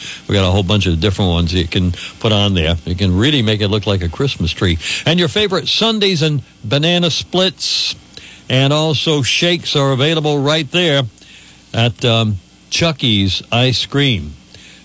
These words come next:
And another thing, too, remember that you can, um, you can walk up to their, uh, walk-up window and order your ice cream, and then enjoy our picnic tables nearby, which are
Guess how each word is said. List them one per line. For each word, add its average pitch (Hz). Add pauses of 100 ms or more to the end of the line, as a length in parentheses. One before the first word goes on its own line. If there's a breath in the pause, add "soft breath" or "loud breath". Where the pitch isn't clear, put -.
And 127
another 175
thing, 151
too, 165
remember 160
that 135
you 131
can, 120
um, 104 (1080 loud breath)
you 127
can 117
walk 156
up 165
to 147
their, 123
uh, 107 (200)
walk-up 135
window 139
and 107
order 123
your 113
ice 120
cream, 95 (800 loud breath)
and 107
then 123
enjoy 123
our 113
picnic 160
tables 120
nearby, 120
which 110
are 95